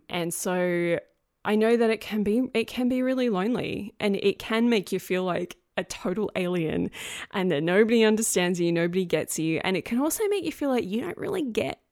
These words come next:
anyone else either. It's like, "Oh, these people seem nice, but I don't feel like we're really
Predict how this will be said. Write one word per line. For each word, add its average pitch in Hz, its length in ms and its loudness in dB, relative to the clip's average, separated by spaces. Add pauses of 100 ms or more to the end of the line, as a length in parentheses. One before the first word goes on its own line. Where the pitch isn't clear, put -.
(120)
anyone 254 360 0
else 202 520 -4
either. 190 380 -2
It's - 140 -16
like, 196 300 -6
"Oh, 202 140 -2
these 214 200 -4
people 285 320 -6
seem 269 280 0
nice, 196 440 -2
but 180 400 -4 (640)
I 180 80 -6
don't 240 140 -6
feel 277 140 -4
like 277 180 -2
we're 220 160 4
really 202 400 4